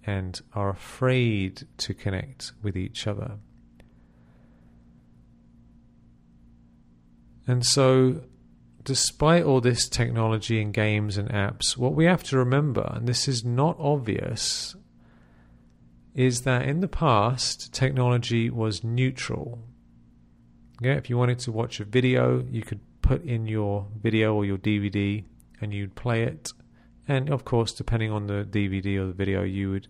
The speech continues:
have that experience. The video player wasn't made to be addictive in and of itself. It was just a machine.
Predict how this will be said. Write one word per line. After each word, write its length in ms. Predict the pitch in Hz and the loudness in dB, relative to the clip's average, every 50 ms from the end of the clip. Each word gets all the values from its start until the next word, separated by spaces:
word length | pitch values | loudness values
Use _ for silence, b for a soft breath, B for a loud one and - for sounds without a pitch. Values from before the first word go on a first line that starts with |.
| _ | _
have 340 | - 90 104 101 98 95 98 | -8 -6 -4 -4 -4 -6 -6
that 200 | 104 104 104 - | -6 -6 -6 -6
experience. 920 | - 120 - - - - - 127 117 107 - - - - - - - - - - b b b b b b b b b b b b b b b b b b b - | -8 -10 -8 -8 -8 -6 -2 -2 -2 -2 -2 -6 -10 -12 -14 -14 -14 -14 -16 -20 b b b b b b b b b b b b b b b b b b b -10
The 100 | - 110 | -10 -10
video 340 | 107 107 135 131 131 127 123 | 2 4 6 6 8 6 6
player 380 | 123 123 - 120 117 110 107 104 | 4 2 0 0 2 2 0 0
wasn't 480 | 101 110 113 104 95 107 104 113 151 - _ - | 0 0 0 0 0 -4 -6 -8 -10 -14 _ -8
made 320 | 113 107 104 101 98 95 | -6 -4 -4 -4 -6 -8
to 100 | - - | -10 -8
be 200 | 98 101 98 95 | -6 -4 -4 -4
addictive 560 | 95 - - 107 107 - - - 107 107 110 - | -4 -4 -6 -6 -6 -6 -8 -8 -8 -8 -8 -8
in 160 | - 117 113 110 | -6 -4 -4 -4
and 120 | 110 107 | -2 -4
of 120 | 104 95 | -4 -4
itself. 640 | 95 - 120 - - - - 123 110 - 120 - - 120 | -4 -6 -6 -6 -6 -2 0 0 0 0 -4 -8 -10 -8
It 100 | 113 110 | -6 -6
was 220 | 110 107 - - | -6 -6 -6 -8
just 440 | - - 113 104 92 - - - - - - | -4 -4 -4 -4 -4 -8 -10 -12 -20 -12 -8
a 180 | 107 104 101 | -6 -4 -4
machine. 760 | 95 95 101 98 - - - 160 151 113 - - - - 120 | -4 -6 -6 -8 -8 -6 -4 -2 -2 -2 -2 -6 -8 -10 -12